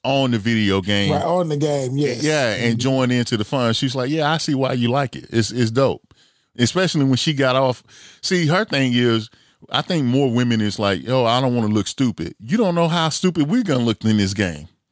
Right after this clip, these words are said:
Speaker 1: <laughs> You know what? I've, I've been made a fool of in this game, probably by a little ten-year-old. So you, you gotta, you know, get over your hangups and challenge yourself to learn something new.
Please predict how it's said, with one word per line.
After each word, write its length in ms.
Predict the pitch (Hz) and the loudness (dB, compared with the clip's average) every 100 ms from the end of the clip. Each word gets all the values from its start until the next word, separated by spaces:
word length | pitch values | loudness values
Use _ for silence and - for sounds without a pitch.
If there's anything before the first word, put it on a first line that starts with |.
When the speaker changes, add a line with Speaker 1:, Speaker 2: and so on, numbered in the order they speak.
| _ - | _ -14
Speaker 1:
<laughs> 100 | 143 - 135 - - - - 679 - - | -14 -4 -4 -4 -6 -8 -8 -20 -20 -2
You 120 | 151 | 0
know 200 | 202 196 | 2 2
what? 240 | 208 233 - _ _ _ | 0 -2 -8 _ _ _
I've, 380 | 151 220 165 151 | -2 -2 -2 -4
I've 220 | 196 202 | -2 0
been 160 | 180 160 | 2 2
made 160 | 160 | 2
a 40 | 123 | 2
fool 400 | - 220 175 117 | 2 2 4 2
of 240 | 104 98 | 2 2
in 80 | 98 | 0
this 160 | 95 | 0
game, 240 | - 104 101 | 0 0 0
probably 280 | 196 214 175 | 0 2 2
by 220 | 160 156 | 2 2
a 40 | |
little 260 | 156 160 135 | 2 2 0
ten-year-old. 800 | - 214 180 131 107 78 67 - - - _ _ _ | -2 0 2 2 2 0 -6 -14 -20 -20 _ _ _
So 360 | - 151 143 135 | -2 0 2 0
you, 120 | 151 170 151 | -2 -4 -2
you 140 | 165 | 0
gotta, 480 | 196 185 165 139 120 | 0 0 0 0 0
you 140 | 165 | 0
know, 180 | 160 143 | 2 2
get 180 | 131 151 | 0 0
over 220 | 156 143 | 2 0
your 160 | 139 127 | 0 0
hangups 640 | 151 185 127 107 - - - _ _ _ _ - | 0 0 2 0 0 -8 -14 _ _ _ _ -2
and 180 | 117 110 | 0 2
challenge 340 | 143 127 110 | 2 2 2
yourself 420 | 107 - 110 98 | 0 2 0 0
to 100 | - | -2
learn 240 | 95 101 98 | 0 0 0
something 360 | 104 87 80 | -2 -4 -4
new. 280 | 95 95 | -2 -2